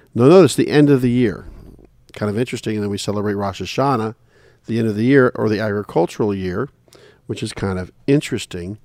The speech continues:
But, uh, these three national feast days, how do the three national feast days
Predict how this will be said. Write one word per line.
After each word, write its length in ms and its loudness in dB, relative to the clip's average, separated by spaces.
But, 320 0
uh, 200 2
these 220 0
three 180 6
national 340 4
feast 240 -2
days, 220 2
how 180 8
do 140 4
the 120 2
three 220 8
national 340 6
feast 300 0
days 340 2